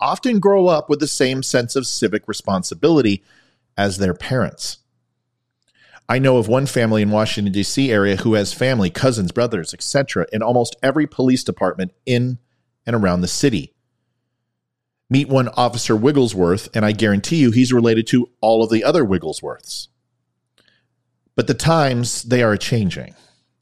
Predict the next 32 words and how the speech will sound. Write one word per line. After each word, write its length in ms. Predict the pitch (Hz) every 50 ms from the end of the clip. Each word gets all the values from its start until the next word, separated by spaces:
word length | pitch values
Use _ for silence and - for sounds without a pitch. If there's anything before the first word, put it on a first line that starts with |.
| _ - _
and 100 | - 110
not 180 | 110 120 120 117
for 120 | - -
the 100 | 117 110
better, 320 | 95 87 127 135 120 98 92
because 340 | 95 107 - - 120 117 -
the 140 | 131 120
overall 480 | - - 131 143 143 156 143 135 123 120
attitude 460 | - 120 123 123 120 - 117 104 95
toward 240 | - - 113 104 98
law 200 | 98 110 123 165
enforcement 500 | 180 165 - 104 92 90 - - 101 95
has 140 | 110 113 110
shifted 400 | - - - 160 - - 117 98
and 120 | 95 95
changed. 600 | 92 - - 160 170 123 85 71 - - - - _ _ _ _ _ _ _ _ _ _ _ _ _ _ _ _ _ _
The 80 | - 113
profession 720 | - - 151 - - 151 151 160 - - - 113 104 101
that 240 | 98 117 123 - -
was 240 | 123 123 120 113 -
so 260 | - - - 147 151
revered 600 | 156 147 147 139 107 95 135 147 120 92 85 80
after 260 | 87 85 - - 107
nine 240 | 98 101 104 110 110
eleven 380 | 107 104 113 123 113 107 95 92
has 240 | 92 110 107 104
instead 500 | 117 110 104 - - - - 143 156 120
become 300 | 107 110 - - 117 101
itself 420 | 101 95 - - 120 107 107 - -
the 80 | -
target 400 | - - - - 123 123 117 113
of 120 | 104 -